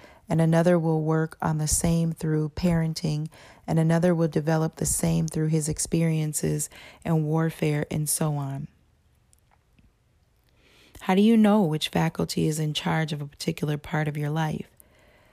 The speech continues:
How do you know the condition of this faculty? How are you using it? Are you making progress? Answering from a subjective perspective is the worst way to go. Theoretically,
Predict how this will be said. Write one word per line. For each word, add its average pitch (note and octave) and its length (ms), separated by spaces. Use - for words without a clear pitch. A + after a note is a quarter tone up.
How - 120
do E3 60
you F3 160
know F3 200
the E3+ 120
condition E3 560
of D3+ 120
this D#3 200
faculty? - 720
How - 180
are E3+ 140
you E3+ 160
using E3 460
it? C#3+ 180
Are E3+ 140
you E3+ 120
making E3 380
progress? F3+ 760
Answering G#3 540
from F#3 220
a E3+ 60
subjective F3 640
perspective E3+ 600
is D#3 140
the D#3 100
worst E3 460
way D#3+ 220
to D#3 80
go. D3 420
Theoretically, F#3+ 880